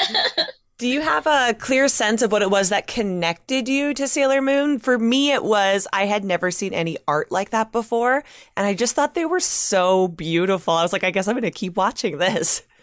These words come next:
Speaker 1: <laughs> Same here. I mean, I was pretty young, so for me, I was like, "This is cute. This is very cute."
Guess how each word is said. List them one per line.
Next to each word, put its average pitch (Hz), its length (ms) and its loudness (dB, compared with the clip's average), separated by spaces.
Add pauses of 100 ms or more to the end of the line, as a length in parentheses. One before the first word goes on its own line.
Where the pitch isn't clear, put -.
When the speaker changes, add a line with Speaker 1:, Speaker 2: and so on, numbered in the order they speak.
Speaker 1:
<laughs> 415 100 2 (1300)
Same 539 480 2
here. 254 580 2
I - 40 4
mean, 311 180 6
I 349 140 4
was 302 180 4
pretty 330 300 4
young, 214 600 4
so 190 640 4
for 208 120 2
me, 226 300 6
I 190 120 4
was 185 100 6
like, 175 260 2
"This 220 160 2
is - 200 0
cute. 277 400 2 (100)
This - 160 2
is 185 160 6
very 208 520 4 (360)
cute." - 420 2